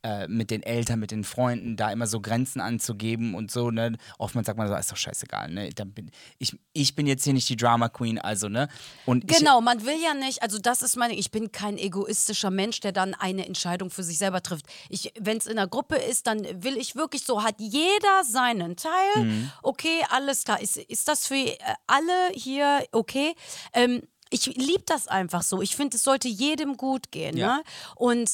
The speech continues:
Speaker 2: ähm, und da, finde ich, ist man dann so derjenige, der sagt, "Nee, wir entscheiden das jetzt nach meinem Maß." Also mir ist es unangenehmer, mich nach vorne zu stellen, als mich nach hinten zu stellen.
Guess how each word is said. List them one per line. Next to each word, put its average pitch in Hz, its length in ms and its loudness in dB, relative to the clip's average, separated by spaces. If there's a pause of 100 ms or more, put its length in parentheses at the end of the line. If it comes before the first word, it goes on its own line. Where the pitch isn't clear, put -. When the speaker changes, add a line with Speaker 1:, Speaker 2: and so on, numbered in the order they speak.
Speaker 2:
ähm, 220 300 0
und 247 220 -4
da, 269 160 0
finde 294 260 -6
ich, - 120 -8
ist - 160 -2
man 262 140 -2
dann 247 140 -2
so 247 140 -4
derjenige, 233 480 -2
der 220 120 -2
sagt, 220 180 -2
"Nee, 214 180 -4
wir 220 80 -4
entscheiden 208 400 -4
das 180 180 0
jetzt 185 180 -4
nach 185 140 -4
meinem 185 360 0
Maß." - 360 -4 (800)
Also 220 180 2
mir 277 160 2
ist 302 120 2
es 240 120 -2
unangenehmer, 294 720 4
mich 220 360 0
nach 269 140 0
vorne 254 400 2
zu - 180 -4
stellen, 311 460 0 (100)
als 220 220 2
mich 220 200 -4
nach 196 160 -2
hinten 202 240 -2
zu - 180 -8
stellen. - 460 -8